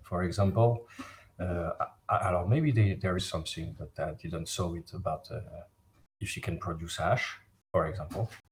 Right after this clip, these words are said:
And I know you can produce edibles also with the six point five ton that you did. But the problem with edibles is that in Netherlands, for example, uh, you know that, uh,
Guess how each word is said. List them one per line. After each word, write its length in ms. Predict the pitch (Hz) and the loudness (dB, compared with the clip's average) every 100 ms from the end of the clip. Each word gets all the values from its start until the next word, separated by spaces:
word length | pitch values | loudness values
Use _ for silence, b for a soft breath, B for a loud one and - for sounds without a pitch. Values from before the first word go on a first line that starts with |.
| - | -2
And 140 | 101 95 | 6 6
I 40 | |
know 140 | 95 | 8
you 160 | 123 123 | 4 4
can 220 | 110 95 | 2 0
produce 420 | - 92 90 - - | 0 -2 -2 -4 0
edibles 580 | 113 95 90 92 82 80 | 4 4 2 0 -2 -4
also 400 | 82 - 78 - _ _ _ _ - | -8 -8 -10 -10 _ _ _ _ -8
with 340 | 180 185 - - _ _ - 101 | -4 -4 -6 -12 _ _ -14 -8
the 120 | 165 | -8
six 240 | - - | -8 -10
point 320 | - 80 80 78 _ _ | -4 -4 -4 -8 _ _
five 380 | - 82 80 - | -2 -2 -4 -8
ton 180 | 80 82 | -6 -4
that 180 | 80 - | -6 -8
you 80 | |
did. 220 | 80 73 - | -10 -10 -6
But 240 | 180 - - B B B _ | -6 -6 -20 B B B _
the 80 | - | -10
problem 360 | - 104 104 98 | -2 2 6 6
with 140 | 92 | 4
edibles 520 | 90 82 87 104 110 95 | 2 0 0 2 2 0
is 80 | |
that 200 | 92 90 | -2 -2
in 120 | 92 87 | -2 -2
Netherlands, 500 | 85 85 90 110 110 | 0 0 4 2 2
for 160 | 85 | -4
example, 520 | 82 82 82 107 107 B B B B _ - | -4 -6 -2 2 0 B B B B _ -10
uh, 380 | 92 85 85 80 | -8 -6 -8 -8
you 200 | 82 95 | -6 0
know 120 | 98 | 0
that, 240 | 85 - 92 | 0 -4 -4
uh, 260 | 87 82 | -4 -6